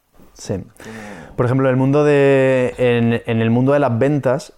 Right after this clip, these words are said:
Speaker 1: eh, se habla de un concepto muy importante que siempre te marcan, a lo mejor, eh,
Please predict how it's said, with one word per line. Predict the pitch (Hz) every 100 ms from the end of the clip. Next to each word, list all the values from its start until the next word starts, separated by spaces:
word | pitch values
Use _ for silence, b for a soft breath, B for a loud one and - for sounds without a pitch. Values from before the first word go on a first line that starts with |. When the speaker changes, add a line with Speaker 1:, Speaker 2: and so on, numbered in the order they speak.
| _
Speaker 1:
eh, | - 110 107 104 98 -
se | - -
habla | 113 120 123 127 139 -
de | 110 110 110
un | 113
concepto | 120 120 123
muy | 127 123
importante | 120 123 127 127 131
que |
siempre | 117 117
te | 117
marcan, | 117 117 127
a | 123 117
lo |
mejor, | 107 - 123 131 139 B B B -
eh, | 110 107 110 110 107 107 107 104 104 104 101